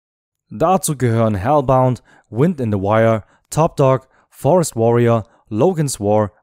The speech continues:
Bound by Honor, The President's Man und die Fernsehserien Sons of Thunder und Martial Law. Darüber hinaus vergaß Norris seine Trainertätigkeit nicht und veröffentlichte neunzehnhundertsiebenundneunzig ein Video mit dem Titel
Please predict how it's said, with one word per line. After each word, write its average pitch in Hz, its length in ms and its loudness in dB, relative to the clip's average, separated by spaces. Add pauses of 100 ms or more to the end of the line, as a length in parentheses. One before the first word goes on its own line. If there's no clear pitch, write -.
Bound 117 320 -2
by 113 100 -2
Honor, 101 460 -2 (260)
The 113 80 -4
President's 147 540 -2
Man 120 280 -2 (280)
und 120 160 -6
die 107 80 -4
Fernsehserien 120 800 -2 (240)
Sons 170 320 -2
of 139 120 -4
Thunder 110 440 -2 (240)
und 143 200 -4
Martial 104 380 -4
Law. 92 300 -2 (360)
Darüber 135 400 -2
hinaus 113 540 -2 (160)
vergaß 113 480 -4
Norris 160 320 -2
seine 107 180 -2
Trainertätigkeit 127 840 -4
nicht 117 260 -4 (240)
und 123 140 -4
veröffentlichte 131 680 -2
neunzehnhundertsiebenundneunzig 120 1300 -2 (240)
ein 127 240 -2
Video 170 240 -2
mit 131 160 -2
dem 117 120 -4
Titel 120 320 -2